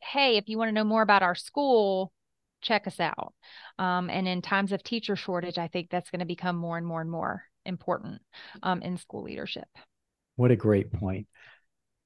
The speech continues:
Speaker 2: Jessica, as we start to wrap this up, I have a couple important questions for you. First, what part of your own leadership are you still trying to get better at?
Speaker 1: Oh,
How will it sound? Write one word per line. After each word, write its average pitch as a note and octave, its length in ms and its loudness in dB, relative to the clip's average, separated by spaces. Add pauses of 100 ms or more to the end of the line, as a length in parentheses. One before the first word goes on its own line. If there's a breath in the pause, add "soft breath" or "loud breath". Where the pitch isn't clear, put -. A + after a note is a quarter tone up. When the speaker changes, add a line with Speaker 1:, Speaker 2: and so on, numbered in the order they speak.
(400)
Speaker 2:
Jessica, D#3+ 320 10
as B2 140 10
we C3 100 10
start D3+ 420 8
to C3+ 340 10 (100)
wrap A#2 260 8
this D#3 200 4
up, G#2 240 4
I B2 60 0
have A2+ 140 2
a - 20 0
couple B2 320 4
important D#3 520 8
questions G2+ 460 -2
for F#2+ 220 -2
you. D3 340 2 (640 soft breath)
First, D#3+ 400 8
what C3+ 380 4
part B3 180 6
of B3+ 140 6
your D3 240 4
own D3 240 8
leadership A2 540 4 (180)
are C3 100 2
you A#2+ 180 2
still A#2 360 2
trying A2+ 320 2
to - 80 -6
get A2+ 200 0
better - 280 2
at? - 220 -10 (720)
Speaker 1:
Oh, G#3 420 -2